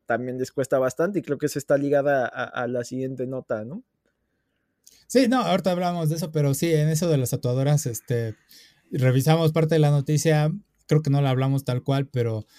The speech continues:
Speaker 2: eh, no sé si era ella, pero la demanda fue, mm, creo que por veinte mil dólares, terminaron fallando a su favor y fueron cuatro mil dólares lo que le pagaron.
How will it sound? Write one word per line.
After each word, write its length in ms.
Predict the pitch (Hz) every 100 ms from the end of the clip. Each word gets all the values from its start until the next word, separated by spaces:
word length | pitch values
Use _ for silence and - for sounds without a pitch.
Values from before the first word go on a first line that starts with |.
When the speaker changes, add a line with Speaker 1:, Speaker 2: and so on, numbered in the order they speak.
| _ _
Speaker 2:
eh, 320 | 131 131 135 -
no 160 | 139
sé 140 | 156 160
si 120 | 165
era 220 | 156 151
ella, 500 | 151 156 156 147 147 -
pero 160 | 135 127
la 120 | 131
demanda 520 | 131 139 143 143 139
fue, 840 | - 143 139 143 143 143 139 139 127
mm, 300 | 120 120 151 - _
creo 120 | 135
que 120 | 151 202 151
por 160 | - 127
veinte 260 | 120 120
mil 180 | 123 160
dólares, 600 | 175 202 233 240 262 - - - _ _ _
terminaron 520 | 151 139 139 151 185
fallando 400 | 156 147 156 165
a 40 | 160
su 140 | 151
favor 460 | 147 143 170 208 185
y 60 |
fueron 380 | 156 170 170 165
cuatro 380 | 156 135 - 135
mil 180 | 143 156
dólares 240 | 160 160
lo 100 | 139
que 80 | 131
le 120 | 127
pagaron. 560 | - 135 147 165 220